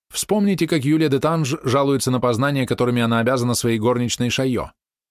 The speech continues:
Нужно быть признательным Руссо за то, что он осмелился быть правдивым художником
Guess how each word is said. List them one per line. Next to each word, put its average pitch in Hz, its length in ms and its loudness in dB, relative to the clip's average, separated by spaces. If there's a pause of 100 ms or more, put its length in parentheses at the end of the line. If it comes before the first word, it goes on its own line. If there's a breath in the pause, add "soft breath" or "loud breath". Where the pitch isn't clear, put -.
(760)
Нужно 92 300 0
быть 110 160 0
признательным 110 680 0
Руссо 113 260 0
за 117 140 0
то, 135 100 0
что 127 160 -2
он 117 80 0
осмелился 127 480 0
быть 120 180 -2
правдивым 117 460 0
художником 123 640 0